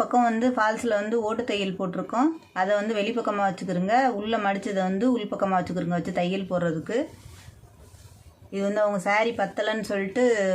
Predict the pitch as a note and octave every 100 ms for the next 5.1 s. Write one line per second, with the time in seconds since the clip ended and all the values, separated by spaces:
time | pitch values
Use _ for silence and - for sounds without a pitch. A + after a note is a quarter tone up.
0 | F3+ F#3+ G#3+ A#3 G3+ G3 G3+ F3+ F3 G3+
1 | G3+ G3+ F3 F3+ F3+ F3+ F#3 F#3 F3+ F3+
2 | G3 G#3 G3 G3+ F#3+ F#3+ F#3 E3+ F3 F3
3 | F#3 F3 G#3 D4 - - _ _ _ _
4 | - - _ - G#3 A#3 A#3 B3 A3+ G#3
5 | A3+